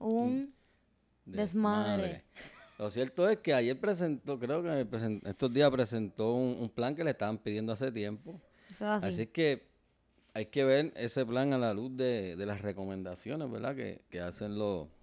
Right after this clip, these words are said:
Speaker 2: las agencias y los expertos.
Speaker 1: Así que si nos fuéramos a preguntar, ¿verdad? Para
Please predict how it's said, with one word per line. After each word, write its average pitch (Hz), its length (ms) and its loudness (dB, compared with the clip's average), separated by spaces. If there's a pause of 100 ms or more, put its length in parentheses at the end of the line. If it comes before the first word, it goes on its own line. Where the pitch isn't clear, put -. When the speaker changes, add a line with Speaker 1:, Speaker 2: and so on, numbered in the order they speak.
(360)
Speaker 2:
las 90 280 0
agencias 95 680 -2
y 90 40 -10
los 87 160 -10
expertos. 85 720 -10 (140)
Speaker 1:
Así 214 260 -2
que 285 160 2
si 240 120 -2
nos 233 140 -2
fuéramos 254 420 2
a 254 40 -8
preguntar, 233 720 -2
¿verdad? 202 220 -4
Para 190 280 0